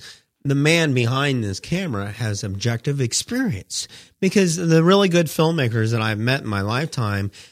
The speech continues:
they can watch their movie over and over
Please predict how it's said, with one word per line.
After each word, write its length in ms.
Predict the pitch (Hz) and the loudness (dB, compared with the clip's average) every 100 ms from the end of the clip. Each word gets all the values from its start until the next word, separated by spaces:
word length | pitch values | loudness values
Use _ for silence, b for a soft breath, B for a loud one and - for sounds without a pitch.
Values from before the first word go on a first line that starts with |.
| B | B
they 80 | 160 | -2
can 160 | 165 160 | 2 2
watch 320 | 165 196 - | 2 2 -2
their 140 | 156 | -2
movie 540 | 131 139 151 120 98 - | 0 2 2 0 -2 -2
over 380 | 135 139 143 151 | 2 2 2 0
and 180 | - 123 | 0 0
over 320 | 117 120 117 | 2 2 2